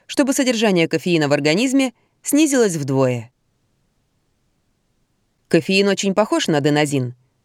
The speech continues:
но, связываясь с аденозиновыми рецепторами, он не способен их активировать и запустить передачу сигнала. Кофеин просто занимает место,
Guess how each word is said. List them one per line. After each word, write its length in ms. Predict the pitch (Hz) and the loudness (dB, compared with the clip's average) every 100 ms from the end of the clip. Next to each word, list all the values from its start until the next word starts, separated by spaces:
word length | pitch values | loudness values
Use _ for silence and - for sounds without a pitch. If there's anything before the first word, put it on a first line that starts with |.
| - | -2
но, 160 | 196 | 0
связываясь 500 | 185 180 180 165 160 | 0 0 0 2 0
с 60 | - | 0
аденозиновыми 640 | 160 170 170 170 151 160 | 0 2 2 2 0 2
рецепторами, 680 | 165 175 285 - 160 147 139 - _ _ _ - | 0 0 -2 0 0 0 -2 -4 _ _ _ 0
он 200 | 262 262 | 2 2
не 80 | |
способен 480 | 247 262 254 285 165 | 0 -2 0 0 0
их 100 | 147 | 0
активировать 640 | 156 - 202 240 180 156 - _ _ | -2 0 2 2 2 0 -4 _ _
и 140 | 233 226 | 0 2
запустить 460 | 208 214 - 185 | 2 -2 -2 -2
передачу 400 | 185 190 180 - | 0 2 2 0
сигнала. 500 | - 226 240 131 110 _ _ _ _ _ _ _ _ _ | -4 0 0 0 -4 _ _ _ _ _ _ _ _ _
Кофеин 440 | - 180 214 269 285 | -2 0 2 0 0
просто 320 | 277 302 294 | 0 0 0
занимает 500 | 233 185 180 156 147 | 2 2 2 0 0
место, 380 | 202 247 277 | -2 0 0